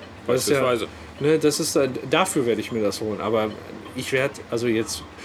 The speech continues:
Speaker 1: perspektivisch, das ist halt ein Großprojekt irgendwie. Ne? Ich habe jetzt mit zwei Jalousien
Speaker 2: Ja, wir haben damals alles in einem Rutsch gemacht. Das haben wir zwölfhundert Euro bezahlt
Speaker 1: Kannst
Speaker 2: oder
Speaker 1: du mir
Speaker 2: sowas.
Speaker 1: sagen, von
Speaker 2: Mach, mein Nachbar hat dann alles eingebaut. Der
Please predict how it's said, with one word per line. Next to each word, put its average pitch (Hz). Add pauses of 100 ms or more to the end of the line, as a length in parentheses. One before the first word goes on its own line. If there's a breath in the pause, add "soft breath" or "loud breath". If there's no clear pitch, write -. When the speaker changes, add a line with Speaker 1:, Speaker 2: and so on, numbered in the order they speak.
(240 loud breath)
Speaker 1:
perspektivisch, 143
das -
ist 139
halt 139
ein 135
Großprojekt 120
irgendwie. 101
Ne? 110
Ich 131
habe 139
jetzt 131
mit 123
zwei 120
Jalousien 147
Speaker 2:
Ja, 190
wir 87
haben 82
damals 87
alles 87
in 90
einem 82
Rutsch 90 (100)
gemacht. 85
Das 95
haben 98
wir 90
zwölfhundert 92
Euro 92
bezahlt 98
Speaker 1:
Kannst -
Speaker 2:
oder -
Speaker 1:
du 185
mir 160
Speaker 2:
sowas. 139
Speaker 1:
sagen, 175
von 151 (320)
Speaker 2:
Mach, 110 (180)
mein 92
Nachbar 101
hat 98
dann 95
alles 90
eingebaut. 101
Der 95